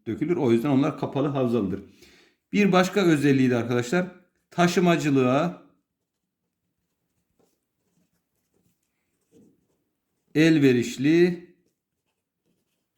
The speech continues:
değildir. Neden? Çünkü henüz denge profiline ulaşmamışlardır. Akış hızları fazladır.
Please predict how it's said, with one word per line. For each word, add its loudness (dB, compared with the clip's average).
değildir. 2
Neden? -2
Çünkü 0
henüz 2
denge 2
profiline 0
ulaşmamışlardır. -2
Akış -4
hızları -2
fazladır. -6